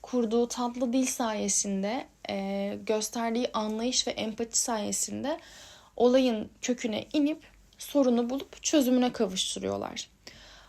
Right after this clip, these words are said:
Burada bu naif masal bize hayat içerisinde, e, her zaman agresif tutumlar sergilemektense affedici olmak,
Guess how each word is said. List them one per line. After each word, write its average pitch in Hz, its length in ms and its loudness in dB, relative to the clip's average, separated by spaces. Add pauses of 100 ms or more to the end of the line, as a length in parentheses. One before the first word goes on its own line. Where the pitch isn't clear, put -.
(220)
Burada 320 480 4
bu 294 120 4
naif 311 320 2
masal 277 500 0
bize 277 220 2
hayat 285 420 2
içerisinde, 247 880 0 (180)
e, 214 540 -4
her 262 260 4
zaman 269 460 4 (800)
agresif 214 560 4
tutumlar 240 500 0
sergilemektense 233 1300 2 (120)
affedici 226 720 0
olmak, 214 640 -2